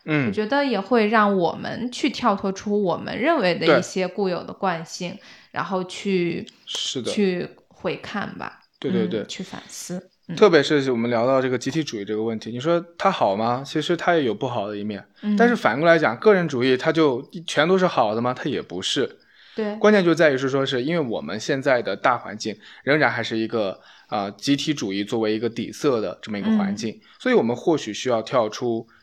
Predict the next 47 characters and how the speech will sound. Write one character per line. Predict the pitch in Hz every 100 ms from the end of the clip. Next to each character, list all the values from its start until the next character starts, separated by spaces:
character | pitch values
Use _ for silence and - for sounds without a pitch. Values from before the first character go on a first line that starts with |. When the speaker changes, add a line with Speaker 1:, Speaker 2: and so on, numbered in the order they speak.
| _ _ -
Speaker 1:
这 | 139
个 | 135 98
范 | 90 160 107
畴， | - 85 - _
然 | - 113
后 | 131
来 | 117
去 | 123
重 | - 123
新 | 120 139
审 | 139 - -
视， | - 110 - _ -
那 | 113
到 | 170 139
底 | 98 64 - _
我 | -
们 | 107
要 | 117
完 | 107 117
成 | 117 117
怎 | 113 107
样 | 95
的 | 110
一 | 110
种 | 104 87
融 | 101 90 107
合 | - 95 71 - - - -
和 | - 110
一 |
种 | 113 87 -
中 | 147 151
和， | - 98 90 98 - -
然 | 101
后 | 110
才 | - 107
是 | - 110
对 | 104 127
于 | 98 95 101 -
生 | - 110
命 | 113
个 | 117 107
体 | -
是 | - - 90 -
最 | 120
有 | 92 80
利 | 98 92
的。 | -